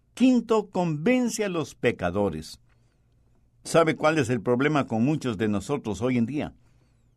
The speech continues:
Que decimos, "Como no soy un osado ganador de almas, voy a vivir mi vida cristiana de tal manera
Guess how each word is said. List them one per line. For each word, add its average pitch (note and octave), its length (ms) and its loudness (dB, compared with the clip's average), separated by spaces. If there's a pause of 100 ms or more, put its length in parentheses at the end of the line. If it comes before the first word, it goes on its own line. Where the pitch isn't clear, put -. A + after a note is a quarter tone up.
(280)
Que A#3 120 2
decimos, G#3+ 800 -2 (1000)
"Como C4 320 2
no B3+ 200 2
soy B3+ 280 2
un G#3+ 300 2
osado E3+ 760 2
ganador B2 500 2
de G2+ 100 2
almas, G#2+ 540 2 (680)
voy B3+ 420 2
a A#3+ 80 6
vivir A3+ 400 0
mi A#3+ 120 6
vida A3 240 2
cristiana G3 520 -2
de D#3 120 0
tal G#3 220 4
manera F#3+ 480 0